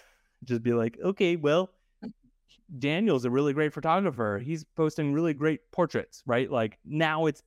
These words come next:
in your feed. Uh, that, that's not us. And that's it.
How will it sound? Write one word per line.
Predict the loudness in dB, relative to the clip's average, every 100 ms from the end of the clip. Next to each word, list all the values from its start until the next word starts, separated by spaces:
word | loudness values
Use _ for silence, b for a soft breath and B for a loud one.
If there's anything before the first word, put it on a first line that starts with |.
| -2
in | 0 2
your | 2 2 2
feed. | 0 _ -4 -2 -4 -8 _ _ _ _ _
Uh, | 0 0
that, | 0 -2 -2
that's | -2 -2
not | -4 -4
us. | -6 -12 _ _ _ _ _ _ _ _ _ _
And | 0 2
that's | 0 0
it. | 0